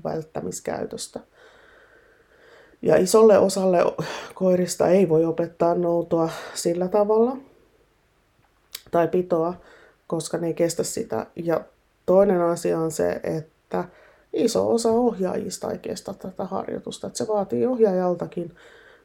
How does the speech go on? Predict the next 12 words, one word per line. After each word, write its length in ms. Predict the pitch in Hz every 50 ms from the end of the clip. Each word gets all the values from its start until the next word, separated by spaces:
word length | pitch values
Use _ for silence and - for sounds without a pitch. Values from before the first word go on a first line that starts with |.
| _ -
jonkinlaista 580 | - 185 175 170 170 170 170 165 151 - 170
kovuutta, 640 | 165 - 180 170 170 170 175 - - - - - 147 - - - - _ _ _ - - - -
että 460 | 156 151 151 _ _ - - 170 - - - - -
pystyy 440 | - 185 180 - - - 196 - -
niinku 360 | 202 - - 185 - 170 175
laittamaan 580 | 185 170 175 175 - - - - - - - -
esineen 460 | 180 180 - 185 185 - - - - - - - - - - - - _ _ _
koiran 340 | - - 180 165 156 160 165
suuhun, 360 | 156 170 165 175 151 160 170
vaikka 240 | 165 160 156 - 175
koira 300 | 170 - 170 165 160 156
vastustelee. 720 | 175 170 160 - - - - - - - 202 202 202 202